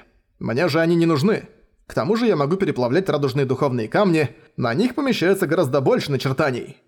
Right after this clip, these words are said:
Мне надо научиться вырезать по рецептам различные начертания духовных заготовок». Ван Буэлэ достал духовный камень и начал практиковаться в нанесении начертаний.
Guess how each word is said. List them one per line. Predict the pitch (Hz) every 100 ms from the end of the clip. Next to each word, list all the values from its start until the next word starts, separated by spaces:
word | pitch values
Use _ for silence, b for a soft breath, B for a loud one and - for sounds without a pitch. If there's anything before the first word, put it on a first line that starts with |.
| _ _ _ -
Мне | 113 123
надо | 160 233
научиться | 202 196 165 - - 175
вырезать | 160 147 208 202
по |
рецептам | 147 131 233 233 165
различные | 147 135 220 - 175
начертания | 160 151 120 220 175
духовных | 147 143 202 175
заготовок». | 139 165 185 185 - - - _ _ _ _ _ -
Ван | 113 113 180 185
Буэлэ | 165 147 196
достал | 147 - 190
духовный | 139 120 185 139 127
камень | 202 214 143
и |
начал | 180 196 143
практиковаться | 143 131 143 131 160 185 143
в |
нанесении | 135 131 123 160
начертаний. | 131 120 117 - 214 156 135